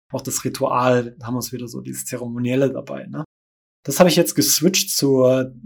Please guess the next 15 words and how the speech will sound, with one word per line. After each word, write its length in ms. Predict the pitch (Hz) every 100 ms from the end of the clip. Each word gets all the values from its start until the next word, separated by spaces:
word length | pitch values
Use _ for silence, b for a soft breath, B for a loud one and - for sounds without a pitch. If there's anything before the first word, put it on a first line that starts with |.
| 180
Kakao. 500 | - 120 127 139 220 - _ _ _ _
Ja, 100 | 135
Kakao 460 | - 127 131 147 160
mit 200 | 127 -
Haselnussmilch, 680 | 147 170 160 - 165 185 190
das, 140 | 120
das 180 | 123 -
ist 220 | 151 -
jetzt 160 | 131 131
so 60 |
ein 40 | 131
bisschen 360 | 123 127 123 - _ _ _ -
der 200 | 127 120
Ersatz 460 | 131 135 139 156 -
dafür. 500 | 160 - 170 190